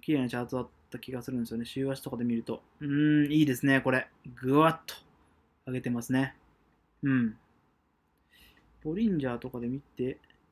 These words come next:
サンシグマで結構推移してから、たまに落ちるんですね。落ちるタイミングがわかんないですね。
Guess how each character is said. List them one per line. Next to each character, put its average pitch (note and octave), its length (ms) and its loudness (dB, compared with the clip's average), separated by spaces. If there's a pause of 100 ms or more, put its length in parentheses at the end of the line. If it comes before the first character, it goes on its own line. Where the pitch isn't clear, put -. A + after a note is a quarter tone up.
(560)
サ F#3 140 -14
ン A3 160 -2
シ A3+ 220 -6
グ F#3 60 0
マ C#3+ 80 2
で C3+ 60 -2
結 D3 140 -12
構 C#3+ 120 -6
推 A3 280 -2
移 D#3 200 2
し D3 100 -10
て F#3 160 -4
か F3 140 -2
ら、 F3+ 180 -2 (520)
た - 120 -8
ま D#3+ 60 0
に D3+ 60 2
落 D3 100 0
ち E3+ 80 0
る C#3+ 80 2
ん A#2+ 60 0
で - 40 -2
す B2 60 -8
ね。 A#2+ 60 -2
落 A#2+ 200 -6
ち A#3+ 140 -4
る F#3+ 100 2
タ D3+ 160 -4
イ E3 40 0
ミ F3 100 0
ン F3 80 -2
グ E3 60 2
が - 20 -
わ D3+ 80 4
か E3+ 80 0
ん D#3 60 0
な B2+ 60 0
い A#2 40 -2
で - 20 -10
す B2 120 -8
ね。 A#2 240 -2